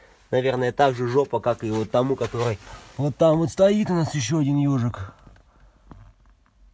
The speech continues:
Вон он там, вон. Ну, не видно, короче. Там есть еще один ежик. Это вот оригинальный, настоящий. А там стоит какой-то там.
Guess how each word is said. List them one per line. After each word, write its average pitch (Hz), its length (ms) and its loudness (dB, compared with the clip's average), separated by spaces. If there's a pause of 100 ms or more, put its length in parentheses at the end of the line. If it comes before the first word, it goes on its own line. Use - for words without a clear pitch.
(520)
Вон 135 340 -10
он 135 160 -4
там, 131 280 0
вон. 120 300 0
Ну, 160 140 -2
не 180 180 2
видно, 139 280 2
короче. 101 460 -2 (800)
Там 123 160 6
есть 110 240 -6
еще 123 160 -2
один 113 140 -2
ежик. 180 360 0 (1300)
Это 113 220 -4
вот 113 160 0 (400)
оригинальный, 131 720 4 (1400)
настоящий. 107 680 -2 (720)
А 123 120 0
там 156 180 4
стоит 143 240 -4
какой-то 117 380 -4
там. 82 260 -8